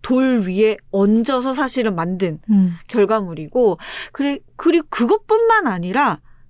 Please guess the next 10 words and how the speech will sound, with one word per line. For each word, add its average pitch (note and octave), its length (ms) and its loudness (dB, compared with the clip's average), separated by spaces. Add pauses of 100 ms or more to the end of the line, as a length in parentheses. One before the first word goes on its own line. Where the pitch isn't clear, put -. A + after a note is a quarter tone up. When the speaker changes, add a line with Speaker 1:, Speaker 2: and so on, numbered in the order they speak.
Speaker 1:
창호지 A#4 560 0
같은 G#3+ 360 -6
것도 D3+ 480 -14
아니면 F#3+ 520 -2
벽과 C#4 580 -4
바닥의 G3 580 -2
마감재까지도 G3+ 1080 -2 (320)
다 G#3+ 400 0 (140)
나무에서 B3+ 440 2
비롯된 G3+ 480 -6